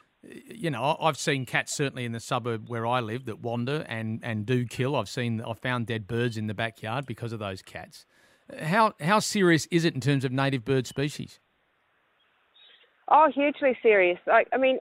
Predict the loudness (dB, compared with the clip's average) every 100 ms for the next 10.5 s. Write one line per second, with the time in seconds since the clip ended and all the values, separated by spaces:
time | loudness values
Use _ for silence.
0 | 4 2 2 -18 -20 _ 2 2 _ 4
1 | 4 4 0 2 2 4 2 6 4 4
2 | -2 0 0 -2 -10 -4 -4 -4 -8 -10
3 | -8 -6 -8 -6 -8 -8 _ -8 -8 -8
4 | -8 -4 -4 -4 -4 -4 -4 -8 -6 0
5 | 2 2 -2 -8 -6 -4 -4 -4 -4 -4
6 | -8 -8 -8 -6 -10 -10 _ _ _ _
7 | -6 0 0 0 0 4 4 4 0 0
8 | 4 2 0 -6 -4 0 0 0 -6 -8
9 | -8 -10 -4 0 0 _ -8 -4 -2 0
10 | 0 2 0 -4